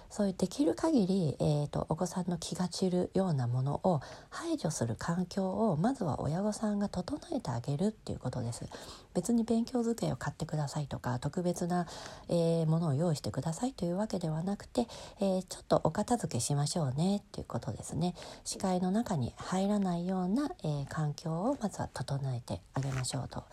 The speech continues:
えー、いうことです。それから、えーと、あと、一回あたりの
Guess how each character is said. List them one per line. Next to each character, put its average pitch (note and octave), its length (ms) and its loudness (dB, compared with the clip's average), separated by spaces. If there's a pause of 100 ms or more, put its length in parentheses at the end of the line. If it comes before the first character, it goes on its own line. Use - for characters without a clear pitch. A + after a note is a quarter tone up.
(440)
え - 40 -2
ー、 B2 540 0
い C#3+ 100 4
う C3+ 60 0
こ C3+ 140 -4
と B2+ 120 -2
で A#2 140 0
す。 - 220 -4 (520)
そ - 220 -4
れ G3 200 0 (100)
か G3 260 0
ら、 A3 320 2 (340)
え - 40 -4
ー E3 480 2 (140)
と、 D#3 400 0 (500)
あ - 80 -2
と、 D3+ 240 -2 (280)
一 F3+ 120 0 (180)
回 A3+ 440 4
あ A3 60 4
た F3+ 140 6
り C#3+ 140 2
の - 200 0